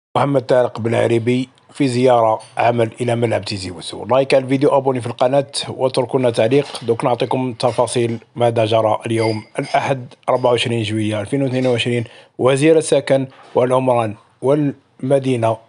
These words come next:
السيد محمد طارق بن عريبي بزيارة عمل إلى ملعب تيزي وزو، أين قام بتنصيب المؤسسة المكلفة بأشغال التهيئة الداخلية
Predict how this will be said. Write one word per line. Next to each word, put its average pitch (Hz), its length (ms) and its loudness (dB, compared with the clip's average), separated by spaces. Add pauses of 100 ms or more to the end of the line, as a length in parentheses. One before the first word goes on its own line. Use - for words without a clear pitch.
السيد 143 340 0
محمد 135 360 -2
طارق 120 320 0
بن 135 140 0
عريبي 113 540 -2
بزيارة 127 500 2
عمل 120 200 0
إلى 123 160 0
ملعب 110 240 -4
تيزي 143 320 0
وزو، 92 220 -10 (480)
أين 143 160 4
قام 180 300 2
بتنصيب 135 500 0
المؤسسة 123 480 0
المكلفة 120 500 -2
بأشغال 123 500 0
التهيئة 113 480 -2
الداخلية 131 1000 0